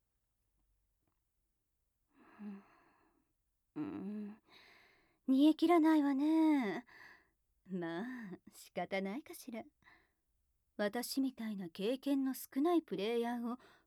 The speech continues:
簡単に倒せないようじゃ、お兄さんもそこまでって感じね。<laughs> なに？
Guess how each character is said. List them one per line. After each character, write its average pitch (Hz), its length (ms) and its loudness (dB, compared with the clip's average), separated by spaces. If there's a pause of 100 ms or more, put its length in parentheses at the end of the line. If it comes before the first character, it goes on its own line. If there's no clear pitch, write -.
簡 208 380 2
単 339 260 2
に 330 180 2
倒 185 320 -2
せ 381 220 -8
な 349 180 0
い 277 140 2
よ 269 180 -4
う 254 80 -6
じ - 180 -12
ゃ、 311 120 -4 (840)
お 285 120 6
兄 262 300 0
さ 220 220 -4
ん 196 100 -6
も 190 80 -8
そ 196 200 -4
こ 240 180 -2
ま 320 160 0
で 285 140 -4
っ 392 40 -14
て 302 200 -8
感 202 280 -6
じ 208 160 -6
ね。 226 260 -6 (1900)
<laughs> - 840 -14
な 262 460 4
に？ 254 400 0